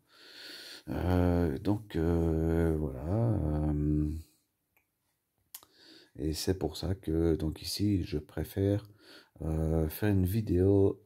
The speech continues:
directement, euh, donc, euh, sans pas-, sans passer par les, par les shorts,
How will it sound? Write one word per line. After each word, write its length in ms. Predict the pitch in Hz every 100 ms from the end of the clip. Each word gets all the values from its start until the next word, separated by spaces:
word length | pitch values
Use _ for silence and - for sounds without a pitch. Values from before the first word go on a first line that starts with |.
| _
directement, 920 | 67 - 113 107 95 - 78 82 85 - _ _ _ _ - _ _ -
euh, 300 | 78 76 78
donc, 260 | 76 -
euh, 120 | 65
sans 200 | 73 113
pas-, 140 | 107 98
sans 240 | - 123
passer 300 | 120 92 92
par 340 | 90 85 - -
les, 480 | 76 76 87 - - _ - _ -
par 140 | -
les 140 | -
shorts, 480 | - - 107 - -